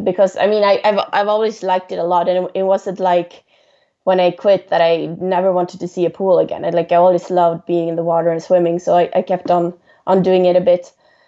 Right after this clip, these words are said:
And, um, and then, um, I mean, then I just got a little bit tired of just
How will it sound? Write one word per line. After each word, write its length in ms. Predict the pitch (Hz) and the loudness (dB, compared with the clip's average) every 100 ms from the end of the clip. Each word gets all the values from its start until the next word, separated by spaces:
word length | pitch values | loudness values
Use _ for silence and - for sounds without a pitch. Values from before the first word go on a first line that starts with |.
| _ _ | _ _
And, 400 | 190 190 185 185 | 2 4 4 2
um, 600 | 185 180 175 170 165 151 - _ _ _ _ _ _ - | 2 2 2 0 -4 -10 -20 _ _ _ _ _ _ -10
and 220 | 196 190 | -6 0
then, 500 | 208 220 226 226 214 - | 0 0 -2 -6 -8 -8
um, 760 | 196 196 190 185 180 180 180 196 - _ _ _ _ - | -6 -4 -2 -2 0 -2 -2 -6 -16 _ _ _ _ -4
I 80 | 196 | 0
mean, 300 | 196 202 185 | 0 0 0
then 440 | 214 220 233 233 - _ _ _ _ _ - | 0 0 -2 -6 -10 _ _ _ _ _ -2
I 140 | 202 | -2
just 260 | 202 214 - | 0 -4 -2
got 200 | 185 185 | -4 -4
a 60 | |
little 120 | 190 | -6
bit 180 | 175 185 | -4 -6
tired 340 | - 180 180 180 | -6 -2 0 0
of 160 | 180 | -2
just 580 | 190 180 - - - - | -4 -6 -8 -20 -20 -20